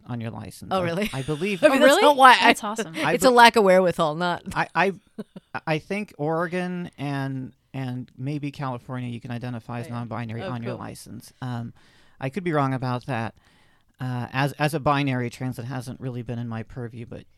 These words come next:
Speaker 1: um, check it out. You may be surprised.
Speaker 2: It'd be so cool if we could all just be purple eunuchs.
Speaker 1: Yeah, we all
Speaker 2: <laughs> Like
Speaker 1: could just, we, we all could be. And, like,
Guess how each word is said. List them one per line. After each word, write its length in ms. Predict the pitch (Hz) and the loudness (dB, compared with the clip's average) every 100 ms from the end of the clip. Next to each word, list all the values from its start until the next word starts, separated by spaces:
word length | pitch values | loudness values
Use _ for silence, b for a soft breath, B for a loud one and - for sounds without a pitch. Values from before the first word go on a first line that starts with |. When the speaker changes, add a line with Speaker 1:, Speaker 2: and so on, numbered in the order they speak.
| 127 | -14
Speaker 1:
um, 240 | 117 123 - | -12 -14 -18
check 240 | _ - 170 | _ -14 -12
it 60 | 262 | -12
out. 160 | 180 | -10
You 100 | 117 143 | -10 -10
may 100 | 160 | -10
be 120 | 175 | -14
surprised. 480 | - 165 156 127 120 | -16 -14 -12 -12 -12
Speaker 2:
It'd 120 | 214 | -12
be 80 | 262 | -14
so 200 | - 262 | -12 -12
cool 240 | 262 269 254 | -12 -12 -12
if 100 | - | -12
we 40 | |
could 120 | 220 | -10
all 140 | 196 196 | -8 -10
just 160 | - - | -10 -12
be 80 | |
purple 460 | 190 - 160 - 170 | -12 -10 -12 -8 -8
eunuchs. 720 | 143 127 143 160 - - - _ _ | -6 -8 -8 -10 -12 -18 -20 _ _
Speaker 1:
Yeah, 360 | 202 262 262 208 | -2 2 4 6
we 200 | 294 240 | 6 6
all 200 | 240 247 | 6 4
Speaker 2:
<laughs> 60 | |
Like 20 | 294 | 2
Speaker 1:
could 200 | 254 202 | -2 -4
just, 220 | 208 - - 294 | -8 -10 -14 -10
we, 160 | 196 196 | -8 -6
we 120 | 208 | -4
all 180 | 196 196 | -2 -2
could 200 | 180 185 | -4 -8
be. 260 | 151 156 139 | -6 -4 -4
And, 220 | - 202 | -4 -4
like, 340 | 208 196 - | -2 -2 -4